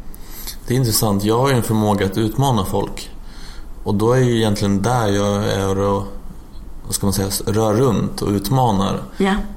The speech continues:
Speaker 1: Och då gäller det att känna av just hur mycket kan jag röra runt så det inte blir att man tar bort hela solid-delen.
Speaker 2: Just det.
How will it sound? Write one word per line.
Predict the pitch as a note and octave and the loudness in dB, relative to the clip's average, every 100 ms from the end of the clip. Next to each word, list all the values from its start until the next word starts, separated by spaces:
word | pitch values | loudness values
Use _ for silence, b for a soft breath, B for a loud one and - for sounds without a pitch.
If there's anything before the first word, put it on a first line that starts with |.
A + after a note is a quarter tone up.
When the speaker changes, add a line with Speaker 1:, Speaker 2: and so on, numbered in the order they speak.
| - | -6
Speaker 1:
Och | G2 G2 | -4 0
då | G#2 A2+ | 2 4
gäller | A2 G2+ G2+ | 2 2 2
det | G2 | 2
att | F#2 | 2
känna | G2 G2 | 2 2
av | F#2+ G2+ | 2 0
just | F#2 - - - | -2 -4 -10 -2
hur | G2+ | 0
mycket | G2 G2 G2 | 2 0 -2
kan | A#2 A#2+ G2+ | 0 2 2
jag | F2+ | 2
röra | F#2 F#2 F#2+ | 0 0 0
runt | F#2+ F#2 F#2+ G2 | 0 0 -2 -2
så | - | 0
det | F#2+ | 0
inte | F#2+ | 0
blir | F#2 F#2+ G2 G#2 - B B B B - | 0 0 -2 -4 -8 B B B B -6
att | F2 | -2
man | G2 F#2+ | 0 0
tar | F#2+ | 0
bort | F#2+ F#2 | 0 -2
hela | G#2 G2 A2 G2 | 0 2 2 0
solid-delen. | - F#2+ F#2+ G2 F#2+ - - - - - A#2 G2 F#2+ - - | 0 0 0 0 -2 -6 -8 -8 -6 -2 0 2 0 -4 -2
Speaker 2:
Just | A3+ - | -2 0
det. | D3+ | -2